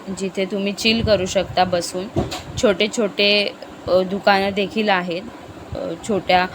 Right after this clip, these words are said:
अ, वडापावच्या गाड्या किंवा अजून काही कटलेट्स वगैरेच्या गाड्या, तुम्हाला जर ते एक्सप्लोअर करायचं असेल तर ते सुद्धा तुम्ही एक्सप्लोअर करू शकता. इथे लहान मुलांसाठी जे गेम्स असतात ते आहे,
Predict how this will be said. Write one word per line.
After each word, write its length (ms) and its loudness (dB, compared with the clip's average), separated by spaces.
अ, 80 4
वडापावच्या 880 4
गाड्या 520 4
किंवा 480 0
अजून 420 -2
काही 200 2
कटलेट्स 560 0
वगैरेच्या 440 0
गाड्या, 300 2
तुम्हाला 360 -4
जर 200 -4
ते 60 2
एक्सप्लोअर 460 2
करायचं 420 0
असेल 240 -4
तर 140 8
ते 120 4
सुद्धा 300 4
तुम्ही 260 2
एक्सप्लोअर 400 0
करू 260 0
शकता. 340 -2
इथे 280 0
लहान 320 2
मुलांसाठी 680 0
जे 140 -4
गेम्स 440 2
असतात 320 2
ते 120 2
आहे, 300 2